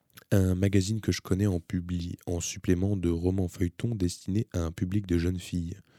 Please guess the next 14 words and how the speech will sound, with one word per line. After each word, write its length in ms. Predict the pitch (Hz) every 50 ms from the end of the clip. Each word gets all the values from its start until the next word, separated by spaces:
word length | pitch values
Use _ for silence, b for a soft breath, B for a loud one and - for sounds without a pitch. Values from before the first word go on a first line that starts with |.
| B B B B B B B B B B B B -
Ils 180 | - 90 82
cherchent 340 | - - - 123 113 - -
quelqu'un 480 | - - 92 92 - - 92 98 123 156
pour 300 | - - - 85 - -
sélectionner 680 | - 98 92 90 - - - - 85 85 87 110 123 -
et 100 | 82 87
corriger 460 | - - - 92 92 92 90 95 107
les 100 | 101 92
poèmes 420 | - - - 87 87 87 98 117 120
que 140 | - - 92
les 140 | 87 85
lectrices 400 | 85 87 - - - 110 - -
leur 140 | - 85 82
envoient. 380 | 87 87 82 87 85 80 80